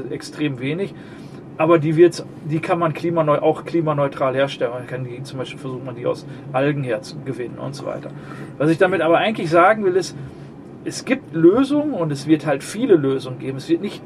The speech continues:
die Lösung geben. Es wird viele gute Lösungen geben, die kombiniert zusammen nachhaltiges Bauen und auch eine Kreislaufwirtschaft und all das ermöglichen.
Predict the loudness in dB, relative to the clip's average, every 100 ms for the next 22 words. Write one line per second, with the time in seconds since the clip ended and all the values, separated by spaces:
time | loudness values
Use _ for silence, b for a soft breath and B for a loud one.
0 | -8 -4 2 2 0 -4 -10 -10 -8 -8
1 | -8 -8 -8 -10 -10 -8 -2 -2 -2 B
2 | -12 -4 -4 0 0 4 2 2 -2 -6
3 | -6 -6 -4 -6 -4 -4 2 2 2 -4
4 | -4 -2 -2 -2 -4 0 0 0 -4 -10
5 | B B B B -16 -16 -14 -12 -8 -2
6 | 2 2 2 2 2 2 -2 -2 -8 -2
7 | 2 4 4 2 -2 -4 -4 -6 -8 -2
8 | 0 0 2 0 0 -2 0 0 0 -2
9 | -2 0 2 2 2 -4 B -8 0 2
10 | 4 2 -2 -8 -10